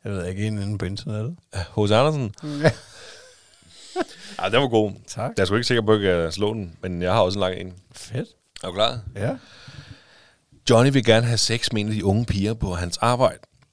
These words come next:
Speaker 2: men hun havde desværre en kæreste. En dag bliver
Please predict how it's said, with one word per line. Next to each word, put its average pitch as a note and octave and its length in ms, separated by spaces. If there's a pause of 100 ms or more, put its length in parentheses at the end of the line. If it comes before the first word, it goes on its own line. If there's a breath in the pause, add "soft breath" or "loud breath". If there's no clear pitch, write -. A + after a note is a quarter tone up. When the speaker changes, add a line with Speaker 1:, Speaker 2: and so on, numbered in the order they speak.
(120)
Speaker 2:
men G2+ 240
hun G#2+ 180
havde G#2 200
desværre G2 280
en G2 80
kæreste. - 380 (720)
En A2 140
dag A#2+ 240
bliver A2 260